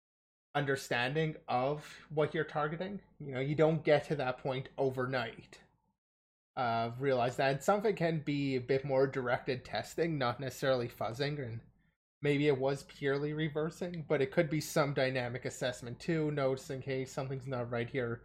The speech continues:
something in the past hasn't been right here, and kinda coming across it that way. But a, a big part of it is the more time you spend in a particular code base, you start learning how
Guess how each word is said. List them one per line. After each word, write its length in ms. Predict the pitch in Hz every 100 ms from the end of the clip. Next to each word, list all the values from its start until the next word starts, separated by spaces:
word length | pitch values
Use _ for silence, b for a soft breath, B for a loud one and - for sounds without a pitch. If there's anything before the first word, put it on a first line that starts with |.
| B B -
something 340 | 196 160 143
in 60 | 131
the 60 |
past 420 | 123 - 127 120 -
hasn't 240 | 113 123
been 160 | 120 117
right 220 | 117 117
here, 180 | 123 110
and 120 | 117
kinda 280 | 120 113 113 -
coming 260 | - 127 120
across 380 | - 131 117
it 100 | 131
that 200 | 113 117
way. 220 | 131 147 156 B B B B _ _ _ -
But 220 | 151 135
a, 240 | 156 156
a 40 | 165
big 300 | 180 175 175
part 280 | 165 147
of 120 | 156 180
it 180 | 170
is 260 | - 147 139
the 80 | 165
more 220 | 160 202
time 240 | - 208
you 80 | 185
spend 460 | 160 - 156 135 131
in 80 | 135
a 80 |
particular 420 | 127 - 147 147 131
code 300 | - 131 123
base, 240 | 123 117
you 60 | 135
start 400 | - 156 127 123
learning 420 | 127 127 131 127
how 640 | - 123 117 113 113 117